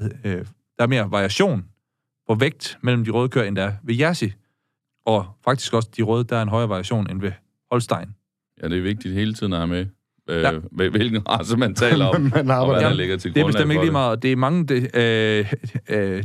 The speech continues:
Speaker 1: detaljer at holde styr på, øh, og det er også derfor, der sidder nogen og arbejder med det til hverdag, fordi det er jo ikke noget, som den enkelte landmand kan,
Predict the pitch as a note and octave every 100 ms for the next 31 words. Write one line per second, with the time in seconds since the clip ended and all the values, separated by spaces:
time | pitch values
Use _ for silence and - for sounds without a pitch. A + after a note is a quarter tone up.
0 | A2+ A#2 C#3+ F3 A2+ G#2+ - E3+ A2+ A#2+
1 | A#2+ - - A2 G2 G#2 B2 C#3 A#2+ G#2+
2 | D3+ B2+ A#2 A#2+ F#2 G2+ - _ C3 D#3
3 | C3 A2 A2+ B2 A#2 A2 C#3 A2 A2+ A2+
4 | A#2+ B2+ B2+ B2+ A#2 G2 G2 G2 C3 G#2
5 | F#2 G2+ B2 G2+ - F#2+ F#2+ F2